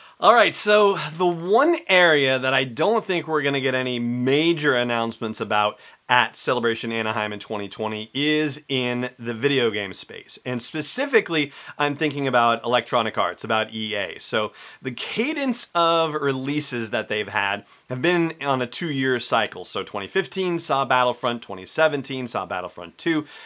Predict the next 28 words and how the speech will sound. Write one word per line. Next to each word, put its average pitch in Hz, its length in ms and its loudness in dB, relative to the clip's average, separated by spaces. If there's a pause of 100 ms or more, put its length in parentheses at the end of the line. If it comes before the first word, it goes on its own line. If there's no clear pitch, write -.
(100)
twenty 131 240 -2
nineteen 170 680 2
we 127 140 0
have 117 320 2
Jedi 110 320 0
Fallen 101 300 -4
Order 160 260 2
coming 107 300 -6
up. 92 160 -10
So 107 160 -4
twenty 226 340 -2
twenty 185 320 -2
seems 151 320 -4
like, 127 400 -2
you 104 120 -6
know, 101 140 -6
an 110 60 -2
off 135 300 0
year 131 320 -6
in 117 420 -6
the 110 80 -4
middle. 107 300 -4 (300)
Their 160 160 4
agreement 220 320 -4
goes 190 180 0
through 156 180 -6
twenty 151 300 -2
twenty-three. 131 680 -4